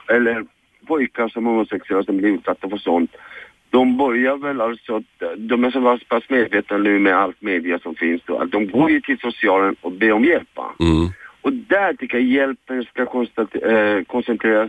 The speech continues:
Speaker 1: sig på just själva, eh, släkten, själva familjen. Och
Speaker 2: Mm.
Speaker 1: genom en nätverk kring flickan eller pojken.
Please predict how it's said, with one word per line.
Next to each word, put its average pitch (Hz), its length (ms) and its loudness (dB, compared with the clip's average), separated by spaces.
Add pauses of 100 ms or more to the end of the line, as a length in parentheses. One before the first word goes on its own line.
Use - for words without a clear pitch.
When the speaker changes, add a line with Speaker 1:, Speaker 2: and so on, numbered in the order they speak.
Speaker 1:
sig 98 140 -8 (120)
på 110 120 -2
just 113 360 -2 (400)
själva, 98 600 0 (540)
eh, 98 160 2 (640)
släkten, - 360 -2
själva 247 240 2
familjen. 269 640 0 (120)
Och - 60 -10
Speaker 2:
Mm. 135 120 4
Speaker 1:
genom 180 240 0 (240)
en 311 160 4
nätverk 240 580 0 (140)
kring 359 400 0
flickan - 680 -2
eller 87 240 0
pojken. - 600 0